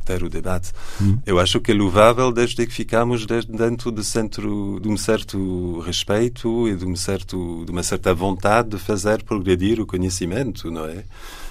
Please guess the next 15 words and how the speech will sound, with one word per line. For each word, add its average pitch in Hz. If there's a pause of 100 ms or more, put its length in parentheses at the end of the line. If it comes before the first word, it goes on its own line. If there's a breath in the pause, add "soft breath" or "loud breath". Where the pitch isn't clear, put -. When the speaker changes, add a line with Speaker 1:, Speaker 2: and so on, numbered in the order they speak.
(320 loud breath)
Speaker 2:
Isso 135
levou 135
a 120
colocar 117
neste 117
livro 101 (380 soft breath)
uma 110
componente 110
substancial 110
de 104
defesa 110
Speaker 1:
Uhum. 127
Speaker 2:
das 101
suas 107
conclusões, 107